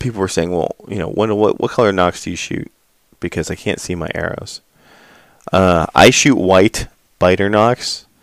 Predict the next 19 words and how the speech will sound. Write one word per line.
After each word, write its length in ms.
Um, 480
I 80
picked 320
white 320
because 300
no 200
one 180
else 360
on 140
the 100
team, 480
on 120
the 60
West 220
Coast 220
team, 240
is 60
shooting 280
white. 320